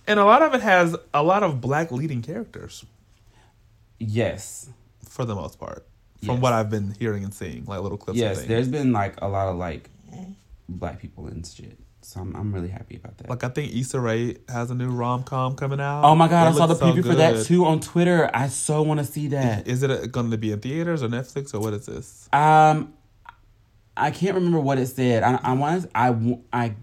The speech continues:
Speaker 2: want to say that
Speaker 1: Mm-hmm.
Speaker 2: it's, like, gonna be, like, a Netflix original thing,
Speaker 1: Mm-hmm.
Speaker 2: but it could be in theaters too. But it was, the preview that I saw, it was so good.
Speaker 1: I think I'm gonna go see Harriet between tomorrow and Tuesday.
Speaker 2: Um, you know Michael Ray,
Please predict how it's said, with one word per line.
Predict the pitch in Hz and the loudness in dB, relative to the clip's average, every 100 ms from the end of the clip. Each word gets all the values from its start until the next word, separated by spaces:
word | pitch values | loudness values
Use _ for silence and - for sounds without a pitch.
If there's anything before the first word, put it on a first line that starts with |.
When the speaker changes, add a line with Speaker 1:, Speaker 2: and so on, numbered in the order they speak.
| 107 | -8
Speaker 2:
want | 104 139 170 - | -4 -4 -4 -8
to | 214 | -10
say | - 208 202 190 | -10 -12 -8 -4
that | 175 | -2
Speaker 1:
Mm-hmm. | 185 | 0
Speaker 2:
it's, | 180 185 | -2 -4
like, | 175 | -8
gonna | 180 175 | -6 -6
be, | 175 | -4
like, | 175 170 | -6 -6
a | |
Netflix | 170 170 - 170 165 180 | -6 -6 -6 -8 -6 -8
original | 160 160 165 | -6 -6 -8
thing, | - 165 160 170 | -6 -4 -4 -4
Speaker 1:
Mm-hmm. | 143 143 143 - _ _ _ _ _ _ | -4 -6 -8 -14 _ _ _ _ _ _
Speaker 2:
but | 135 | -2
it | 127 120 | -2 -2
could | 151 151 | -6 -6
be | 131 117 | -4 -4
in | 107 | -4
theaters | 104 107 101 101 | -6 -8 -8 -10
too. | - - 123 123 - _ _ _ _ _ _ 107 | -12 -14 -12 -14 -18 _ _ _ _ _ _ 2
But | 160 | 4
it | 151 | 6
was, | 131 123 | 2 0
the | - 131 123 | -4 0 0
preview | 120 156 | 0 0
that | 147 | 0
I | 135 | 0
saw, | 127 120 | 0 -2
it | 117 | 0
was | 117 120 | -2 -4
so | - - 120 120 | -12 -6 -4 -2
good. | 120 117 95 90 - - | 0 -2 -2 -6 -14 -16
Speaker 1:
I | 127 | -8
think | 180 | -4
I'm | 175 | -2
gonna | 156 120 | 0 0
go | 117 | -2
see | 117 | -4
Harriet | 113 104 98 95 - | -6 -6 -6 -8 -10
between | 110 104 98 | -10 -8 -8
tomorrow | 85 107 95 95 | -8 -8 -6 -6
and | 85 101 | -8 -10
Tuesday. | - 90 - 78 - - _ | -12 -12 -10 -10 -12 -16 _
Speaker 2:
Um, | 123 123 123 | 2 4 4
you | 113 | 2
know | 135 127 | 0 2
Michael | 117 120 120 | 0 0 -2
Ray, | 117 117 120 123 | -2 -2 -4 -6